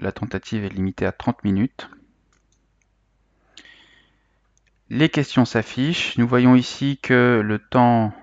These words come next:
s'écoule. On va donc répondre aux différentes questions. Donc, qui est le roi soleil,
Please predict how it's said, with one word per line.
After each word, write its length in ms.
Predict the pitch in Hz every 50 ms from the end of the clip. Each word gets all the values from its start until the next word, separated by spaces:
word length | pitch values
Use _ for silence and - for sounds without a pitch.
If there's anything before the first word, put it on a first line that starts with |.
| - _ _ _ _ _ _ _ _ _ _
s'écoule. 680 | _ - - - - - 117 120 135 156 165 175 180 180 - - - - - _ _ _ _ _ _ _ _ _ _ - - - _ _ _ _ _ _ _ _ _ _ _ _ _
On 80 | - 113
va 120 | 113 113
donc 180 | 117 123 117 -
répondre 320 | - 113 - - 127 120
aux 60 | 117 110
différentes 440 | 113 110 - - 107 107 104 -
questions. 600 | - - 110 - - - 143 143 147 156 165 170 165
Donc, 420 | 135 123 113 101 - - - - _
qui 120 | - -
est 20 |
le 80 | 113 113
roi 200 | 107 110 110 104
soleil, 600 | - - - 110 110 101 101 98 95 95 95